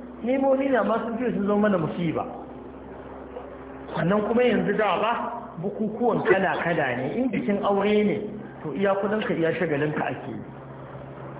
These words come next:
Wanda ya fi wadata, to shi ya fi saɓa ma Allah. Akwai majalla da suke da ita ta musamman ta sa bukukuwan aure.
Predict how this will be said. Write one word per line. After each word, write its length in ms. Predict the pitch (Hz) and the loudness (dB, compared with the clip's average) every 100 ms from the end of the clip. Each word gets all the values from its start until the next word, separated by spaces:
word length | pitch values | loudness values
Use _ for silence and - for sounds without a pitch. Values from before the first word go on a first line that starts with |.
| - - - - - - - - - - | -12 -12 -12 -12 -12 -12 -14 -14 -12 -2
Wanda 280 | 180 220 190 | 0 2 4
ya 80 | 185 | 4
fi 120 | 220 | 4
wadata, 480 | 190 185 196 196 151 | 2 4 2 2 -2
to 100 | 143 123 | -2 -2
shi 60 | |
ya 60 | 175 | -2
fi 80 | 175 | -2
saɓa 380 | 170 180 165 123 | -2 0 0 0
ma 140 | 123 | 0
Allah. 280 | 131 123 107 - - - - - - - - - - - - - - - - - - - | 0 -2 -2 -6 -10 -12 -14 -14 -14 -14 -14 -14 -14 -14 -14 -14 -14 -14 -16 -16 -14 -12
Akwai 260 | - 170 196 | -6 0 2
majalla 580 | 190 147 185 190 170 131 | 2 2 2 2 2 0
da 100 | 127 185 | -2 -4
suke 240 | - 143 | -6 -4
da 80 | 123 | -4
ita 180 | 143 156 | -4 -2
ta 60 | 185 | 0
musamman 540 | 170 147 185 185 170 - - - - - - - - - - - - - | 0 0 0 2 0 -2 -8 -12 -14 -16 -16 -16 -16 -16 -16 -16 -14 -4
ta 80 | - 147 | -2 0
sa 160 | 190 151 | 2 2
bukukuwan 600 | 139 - 151 175 156 123 | 2 0 0 2 2 2
aure. 360 | 127 120 117 | 0 0 0